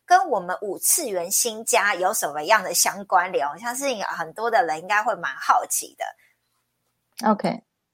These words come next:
Speaker 2: 好。相信大家如果刚刚有进到我引导那个情境里面的时候，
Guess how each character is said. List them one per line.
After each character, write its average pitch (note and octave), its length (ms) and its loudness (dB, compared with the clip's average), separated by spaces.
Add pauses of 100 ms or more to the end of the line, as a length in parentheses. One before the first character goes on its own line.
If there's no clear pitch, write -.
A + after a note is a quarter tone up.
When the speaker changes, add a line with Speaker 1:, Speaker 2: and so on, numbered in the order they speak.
(180)
Speaker 2:
好。 - 80 -20 (1120)
相 B3+ 220 4
信 C4+ 160 8
大 B3+ 160 10
家 B3+ 160 10
如 A3 220 10
果 G3+ 180 12
刚 G#3+ 160 8
刚 A#3+ 100 10
有 G3 200 10
进 G#3 320 8
到 F3 400 10
我 E3+ 180 10
引 F#3 260 10
导 F#3+ 200 10
那 E3+ 160 6
个 E3+ 120 4
情 E3+ 460 2
境 A3+ 260 6
里 D3+ 140 4
面 D#3 240 4
的 D#3 80 0
时 - 140 -6
候， - 360 -2